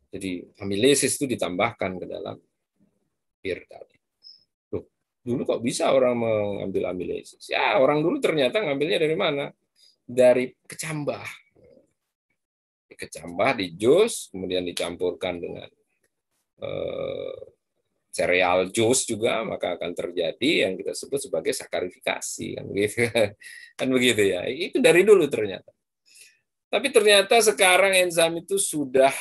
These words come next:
diproduksi massa-, massal ya, di Eropa terutama.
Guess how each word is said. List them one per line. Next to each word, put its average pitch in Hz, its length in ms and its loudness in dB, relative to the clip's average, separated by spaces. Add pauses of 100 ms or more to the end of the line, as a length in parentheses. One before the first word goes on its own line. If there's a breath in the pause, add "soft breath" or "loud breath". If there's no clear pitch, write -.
(200 loud breath)
diproduksi 104 1700 -4
massa-, 85 880 -4 (960)
massal 95 480 -6
ya, 110 240 0 (160)
di 92 480 -8
Eropa 104 400 2
terutama. 92 560 -8